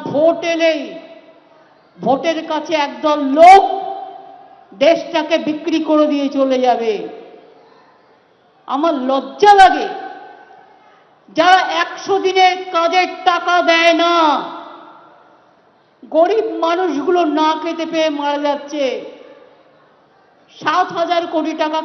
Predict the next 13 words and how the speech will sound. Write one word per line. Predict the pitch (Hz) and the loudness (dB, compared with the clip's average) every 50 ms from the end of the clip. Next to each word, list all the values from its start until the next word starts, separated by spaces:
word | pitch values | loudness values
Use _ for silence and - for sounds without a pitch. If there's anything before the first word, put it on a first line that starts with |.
| 311 294 | -4 -2
কাজ | 302 320 320 311 - - | -2 -2 -2 -2 -8 -6
করিয়ে | - 311 302 285 302 302 294 294 294 | -4 -2 -2 0 0 -2 -2 -2 -4
টাকা | 277 277 285 285 269 269 | -4 -2 -4 -4 -4 -2
দেয়নি, | 269 277 269 277 262 269 269 254 233 208 180 151 143 - - - - - _ _ - - _ _ _ _ _ _ _ _ _ _ _ _ _ _ _ _ _ _ _ _ _ _ _ _ _ _ _ _ | -2 -2 -2 -2 -4 -4 -6 -6 -8 -10 -14 -16 -16 -18 -20 -20 -20 -20 _ _ -20 -20 _ _ _ _ _ _ _ _ _ _ _ _ _ _ _ _ _ _ _ _ _ _ _ _ _ _ _ _
গ্রামীণ | - 180 175 247 247 262 285 302 339 330 294 277 262 247 | -20 -6 -4 -2 -2 -2 -2 -2 -2 -2 -2 -4 -4 -4
রাস্তার | 262 415 403 - - - 370 370 349 330 - 330 | -4 -6 -6 -10 -10 -6 -6 -6 -6 -6 -4 -4
কাজ | 302 302 262 277 262 285 | -4 -4 -4 -4 -6 -4
বন্ধ, | 277 285 277 269 269 277 277 269 247 226 202 - - - - - - - - - - _ _ _ _ _ _ _ _ _ _ _ _ _ _ _ _ _ _ _ _ _ | -4 -4 -6 -6 -6 -4 -4 -4 -4 -6 -8 -10 -12 -18 -20 -20 -20 -20 -20 -20 -20 _ _ _ _ _ _ _ _ _ _ _ _ _ _ _ _ _ _ _ _ _
বাংলার | - 185 180 240 247 277 294 302 302 311 320 320 302 285 254 | -20 -8 -4 -2 -2 -2 -2 -4 -4 -4 -4 -2 -2 -2 -2
আবাসনের | 254 262 302 302 403 - 339 320 330 330 330 320 | -2 -2 -4 -4 -4 -6 -6 -6 -6 -6 -4 -4
কাজ | 320 320 311 320 277 311 | -4 -4 -4 -4 -4 -4
বন্ধ, | 311 311 311 311 311 320 320 320 311 302 277 247 196 - - - - - - - - - - - - - _ - _ _ _ _ _ _ _ _ _ _ _ _ | -4 -2 -2 -2 -2 0 0 0 2 0 0 -2 -4 -6 -10 -16 -18 -18 -20 -20 -20 -20 -20 -20 -20 -20 _ -20 _ _ _ _ _ _ _ _ _ _ _ _
হেলথে | - 214 254 294 311 330 320 320 339 359 | -12 -6 -4 -2 -2 -2 -4 -8 -6 -6